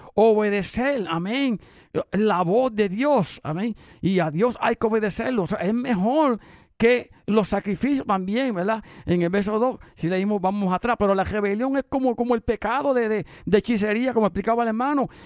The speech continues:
es como el pecado de adivinación, y en el verso tres también nos habla, ¿verdad?, que la, la obstinación es como la, como la iniquidad y como la idolatría, o sea, eh, el intento, ¿verdad?, de, de, eh, hipócrita de, de la, del arrepentimiento, eh, por parte,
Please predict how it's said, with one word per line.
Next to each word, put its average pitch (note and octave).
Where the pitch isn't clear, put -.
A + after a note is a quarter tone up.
es A#3
como B3
el G#3
pecado G#3+
de G#3
adivinación, G#3+
y G3+
en F3
el D#3+
verso G3
tres A3+
también A3+
nos A#3+
habla, A3+
¿verdad?, G3+
que A#3
la, G3+
la F#3
obstinación F#3+
es B3
como A#3
la, G3+
como G#3
la G3+
iniquidad G#3
y B3+
como G3+
la G3
idolatría, G3
o F#3+
sea, G#3
eh, E3
el G3+
intento, G#3+
¿verdad?, G#3+
de, G3+
de, F#3+
eh, F#3+
hipócrita A3
de, G3+
de G3+
la, F#3+
del F#3+
arrepentimiento, F3+
eh, F3+
por -
parte, G#3